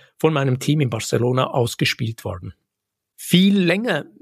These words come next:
möchte ich nicht in die Vorlaufzeit gehen, damit ich mit der Reihe Education Minds auch kurzfristig auf Themen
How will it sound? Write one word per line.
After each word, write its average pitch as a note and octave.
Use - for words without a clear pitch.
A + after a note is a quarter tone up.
möchte D#3
ich -
nicht D3
in A3+
die G3+
Vorlaufzeit F3
gehen, F3
damit F3
ich -
mit G3
der F3+
Reihe D#3+
Education E3
Minds A2
auch C3+
kurzfristig -
auf -
Themen D#3